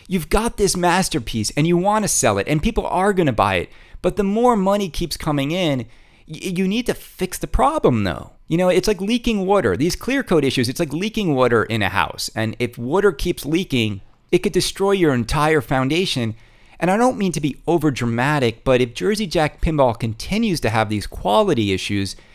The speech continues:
it is like leaking water, and it can destroy the company. If they lose consumer confidence, you know, it's not a good, it's not a good thing. And Eric worked so hard, and Ken worked hard on the launch, and Slash and Eric made a masterpiece, and Leonard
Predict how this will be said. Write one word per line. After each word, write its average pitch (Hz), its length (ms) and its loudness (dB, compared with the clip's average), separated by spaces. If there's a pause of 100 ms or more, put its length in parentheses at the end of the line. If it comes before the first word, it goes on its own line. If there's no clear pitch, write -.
(320)
it 180 320 4
is 196 260 4
like 156 240 4
leaking 98 380 -2
water, 85 340 -4
and 165 120 0
it 175 120 -4
can 180 320 2
destroy 123 400 0
the 131 80 0
company. 190 600 -4 (220)
If 147 140 0
they 190 160 2
lose 214 220 -2
consumer 165 400 -2
confidence, 160 720 -2
you 185 80 -6
know, 190 380 -2
it's - 260 -4
not 196 240 -2
a 208 40 -2
good, 170 480 -2
it's - 180 -10
not 220 160 -2
a 226 40 -2
good 202 220 2
thing. 262 460 -2 (380)
And - 200 -2
Eric 240 360 4
worked 202 220 2
so 175 180 4
hard, 156 360 4
and 107 200 0
Ken 160 260 2
worked 165 260 2
hard 143 260 6
on 131 120 4
the 113 80 4
launch, 135 500 4
and 98 160 -2
Slash 143 480 2
and 104 140 -2
Eric 143 300 2
made 123 180 4
a 120 60 4
masterpiece, 120 720 0
and 104 220 -4
Leonard 156 360 2